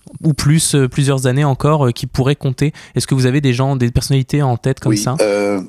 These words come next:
Speaker 2: moi, je pense qu'il faut voir pas une personne, mais une tendance. Et cette tendance, ça va être au sein du Parti démocrate.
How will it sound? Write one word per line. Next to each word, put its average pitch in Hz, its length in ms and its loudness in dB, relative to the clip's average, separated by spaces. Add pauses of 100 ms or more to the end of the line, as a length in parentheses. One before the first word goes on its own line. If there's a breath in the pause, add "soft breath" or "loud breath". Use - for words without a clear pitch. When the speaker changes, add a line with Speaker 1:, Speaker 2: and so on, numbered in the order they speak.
Speaker 2:
moi, 120 320 2
je 123 140 0
pense 147 360 0
qu'il 120 140 -2
faut 110 160 -2
voir 123 300 0
pas 143 260 -2
une 123 160 -2
personne, 123 600 -2
mais 110 200 -2
une 120 200 -4
tendance. 92 720 -10 (160)
Et 107 40 -2
cette 107 220 -2
tendance, 117 440 -4
ça 113 80 -2
va 104 160 -2
être 110 220 -8
au - 20 -10
sein 113 220 -2
du 95 100 -6
Parti 98 300 -4
démocrate. 104 800 -6